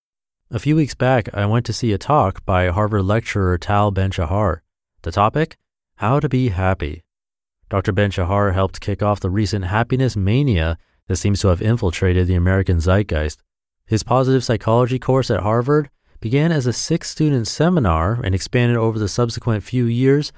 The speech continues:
to over fourteen hundred students, making it, at its height, the university's most popular offering. What this tells me, his advice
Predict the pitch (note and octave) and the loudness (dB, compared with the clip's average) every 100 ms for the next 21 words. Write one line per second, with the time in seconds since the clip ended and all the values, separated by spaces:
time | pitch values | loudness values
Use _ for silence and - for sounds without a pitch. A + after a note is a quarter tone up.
0 | - - B2+ A#2 A2 - C#3+ F3+ - - | -10 0 0 0 -4 -4 -2 -2 -4 -4
1 | D3 B2 F#2+ C3+ C#3+ C3+ A2 - A2 C3+ | -2 -2 -2 -2 -2 -4 -4 -4 0 2
2 | A#2+ D#2 - - _ _ G#2 G#2+ C3 B2 | 2 0 -6 -12 _ _ -4 -2 0 0
3 | A#2+ - A2+ D3 - C#3+ D3+ F#2 - _ | 0 0 0 0 0 0 2 0 -4 _
4 | - - F#2 A2 A#2+ C3 - C3+ A2 G#2+ | -14 -4 0 2 2 0 0 -2 0 0
5 | G2+ - C3 C#3+ D#3+ C#3 F#2 A2 - E2+ | -2 -6 -4 -2 0 2 4 2 0 -4
6 | D2 D#2 _ _ _ _ _ - G#2 G#2 | -6 -10 _ _ _ _ _ -6 -4 -4
7 | - D#3+ F#3+ C3 G#2+ G2 _ _ _ B2 | -2 0 2 0 -2 -4 _ _ _ 0
8 | A2+ F#2 C3 E3 B2 A2 - | 0 0 0 2 2 -2 -6